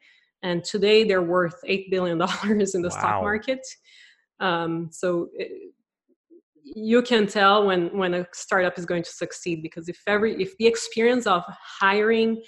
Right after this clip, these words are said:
Speaker 1: from scheduling the interview all the way to being there and working with an amazing team is flawless, the, I have no doubt that they will eventually make it.
Speaker 2: What, what product was it, or what company is it?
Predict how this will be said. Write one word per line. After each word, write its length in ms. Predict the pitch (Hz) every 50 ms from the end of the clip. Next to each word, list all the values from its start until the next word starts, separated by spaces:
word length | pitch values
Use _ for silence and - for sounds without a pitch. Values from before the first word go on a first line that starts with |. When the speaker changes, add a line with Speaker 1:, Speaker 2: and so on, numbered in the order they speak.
| _ _ _ _ _ _
Speaker 1:
from 220 | - 202 190 185 185
scheduling 580 | 185 - - - 208 202 202 226 226 214 220
the 60 | 220 214
interview 520 | 214 214 208 - 226 202 214 214 214 214 208
all 200 | - 185 190 196
the 100 | 196 202
way 240 | 196 196 190 190 190 190 -
to 440 | - 190 185 185 185 180 180 175 175 - - _ - 190 170
being 320 | - 196 196 208 214 208 202
there 260 | 202 196 196 196 190
and 180 | 180 170 170
working 400 | 180 185 190 190 - 214 202 202
with 160 | 190 180 170 -
an 80 | - 175
amazing 520 | 170 170 170 175 185 196 196 196 214 214 214
team 340 | - - 220 214 214 220 208 -
is 180 | - 175 - -
flawless, 840 | - - 180 180 185 202 226 277 311 349 349 302 - - - - -
the, 80 | 180 - _ _ _ _ _ - 113
I 160 | 165 175 190
have 220 | 190 190 196 185
no 160 | 196 196 190 175
doubt 200 | 170 165 170 165 - -
that 140 | 170 165 - _ _ 147 147 - - _ - 139 131
they 160 | 180 185 185
will 120 | 175 170 165
eventually 680 | 156 165 170 170 156 - - 165 160 156 156 - - -
make 280 | 190 165 160 - 151 147
it. 140 | - - 143 143 - - _ _ _ _ - - - - - - - _ _
Speaker 2:
What, 220 | - 185 202 208 208
what 360 | 190 185 190 196 - _ -
product 360 | - 147 147 165 208 - - 123
was 180 | 107 95 101
it, 140 | 98 - -
or 40 | 107
what 180 | 117 127 127 -
company 300 | - 127 143 - 131 101 90
is 100 | 85 -
it? 140 | - -